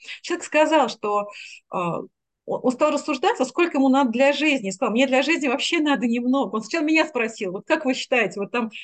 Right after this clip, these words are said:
сумма шестьдесят тысяч — это достаточно для жизни?» Он говорит, и он сам отвечает: «Мне достаточно». Ну, это, да, это смотря где ты живешь, какая у тебя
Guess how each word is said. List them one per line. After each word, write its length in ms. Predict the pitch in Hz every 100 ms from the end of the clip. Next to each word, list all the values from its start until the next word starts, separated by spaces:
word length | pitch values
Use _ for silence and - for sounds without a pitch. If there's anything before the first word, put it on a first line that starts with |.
| - -
сумма 300 | - 359 269
шестьдесят 360 | - - 277 277
тысяч — 240 | 254 247
это 160 | 208 214
достаточно 500 | 196 - 427 - 247
для 200 | 247 247
жизни?» 460 | 247 190 165 175 _ _
Он 80 | 233
говорит, 160 | 220 -
и 140 | 262 294
он 140 | 294
сам 220 | - 254
отвечает: 320 | 233 233 - 208
«Мне 300 | 214 302 392
достаточно». 580 | - - 277 233 - -
Ну, 100 | 254
это, 240 | 254 220 208 - - _
да, 380 | 170 208 349 381
это 140 | - -
смотря 200 | 233 233
где 120 | 220
ты 120 | 233
живешь, 560 | 196 208 190 320 359 320
какая 240 | 220 214 208
у 20 |
тебя 200 | - 196